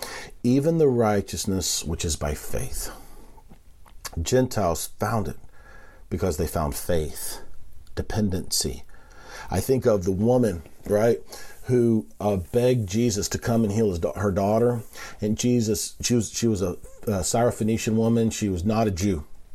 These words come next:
And Jesus actually said to her, you know, c-, called her a dog, and was like, you know, "Don't you know that, uh, that, that, that the, this meat and this drink is only for the sons of Israel? Why are you coming?" You know?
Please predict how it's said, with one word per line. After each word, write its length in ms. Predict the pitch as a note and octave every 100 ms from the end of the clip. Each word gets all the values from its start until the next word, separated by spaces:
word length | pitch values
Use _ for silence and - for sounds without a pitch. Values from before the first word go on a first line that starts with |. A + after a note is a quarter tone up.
| - - - - - -
And 220 | - A#2
Jesus 320 | A#2 E3+ D#3 C3+
actually 240 | A#2+ A#2+
said 240 | - C3
to 60 | A#2
her, 140 | F#2 - - - - - -
you 80 |
know, 220 | A#2 G2 - - - -
c-, 80 | - -
called 220 | - C#3+
her 80 | C3+
a 60 | D#2
dog, 580 | G2+ G2 B2 C#3+ C#3+ A#2+ - - -
and 120 | A#2
was 160 | A2 A#2+
like, 180 | G#2+
you 80 | B2+
know, 200 | A#2+ G#2+
"Don't 260 | G2+ B2+ -
you 60 |
know 220 | A#2 A#2 B2
that, 180 | A2 - - - - -
uh, 140 | F#2 -
that, 280 | F#2+ F2 -
that, 240 | E2+ E2+ -
that 260 | F2 D2+
the, 260 | F2+ D#2+ C#2+
this 380 | C#2+ D2+ - -
meat 440 | A#2 B2+ B2+ C#3+
and 120 | G2
this 140 | F2+ F#2+
drink 420 | G2+ A2+ B2+ -
is 120 | F2
only 260 | G2+ A#2+ B2
for 200 | - G#2
the 140 | D#2 - -
sons 340 | - D3 D3 A#2
of 140 | G2+
Israel? 640 | C3+ B2+ C3 C#3+ C#3+ C#3 - - -
Why 160 | G#2+ B2+
are 120 | C#3+
you 220 | A#2 C3+
coming?" 540 | - C#3 C#3+ C#3+ C#3+
You 100 | C3+
know? 220 | C3+ C3+